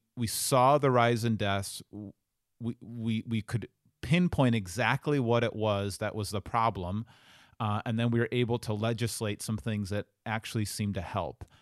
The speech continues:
I just don't know enough about, uh,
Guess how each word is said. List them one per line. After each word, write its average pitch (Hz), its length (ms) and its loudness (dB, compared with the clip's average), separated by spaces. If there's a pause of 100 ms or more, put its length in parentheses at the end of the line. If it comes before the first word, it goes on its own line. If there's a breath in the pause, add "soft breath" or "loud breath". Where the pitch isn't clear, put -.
(480 soft breath)
I 120 160 8
just 135 280 0
don't 123 280 2
know 117 280 2
enough 113 600 -2
about, 104 540 0 (800)
uh, 95 400 0